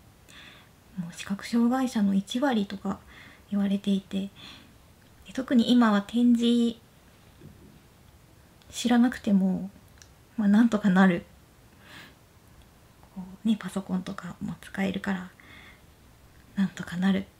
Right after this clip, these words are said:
ていうことで、あえて勉強されない方も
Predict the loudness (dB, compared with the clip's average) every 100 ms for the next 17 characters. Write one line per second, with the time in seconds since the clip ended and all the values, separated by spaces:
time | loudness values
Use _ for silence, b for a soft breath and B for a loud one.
0 | -6 -6 -6 -10 -8 -6 -6 -10 -16 -20
1 | -20 -20 -20 -20 -20 -8 -6 -4 -4 -4
2 | -4 -10 -20 -20 -20 -20 -20 -20 _ -20
3 | -20 -20 _ -16 -4 0 0 -2 -4 -2
4 | -2 -4 -6 -6 -2 0 2 0 0